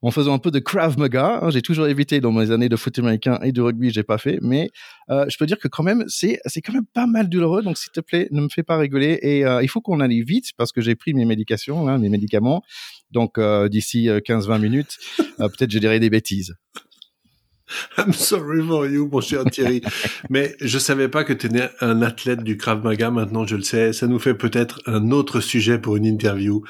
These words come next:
Speaker 1: Ouais.
Speaker 2: un jour.
Speaker 1: <laughs> Peut-être à un autre moment, oui.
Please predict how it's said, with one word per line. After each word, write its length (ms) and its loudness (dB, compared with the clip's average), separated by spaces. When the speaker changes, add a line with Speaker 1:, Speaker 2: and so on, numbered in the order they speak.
Speaker 1:
Ouais. 260 0
Speaker 2:
un 120 4
jour. 440 0
Speaker 1:
<laughs> 120 -14
Peut-être 640 -4
à 40 4
un 60 4
autre 200 2
moment, 280 2
oui. 140 2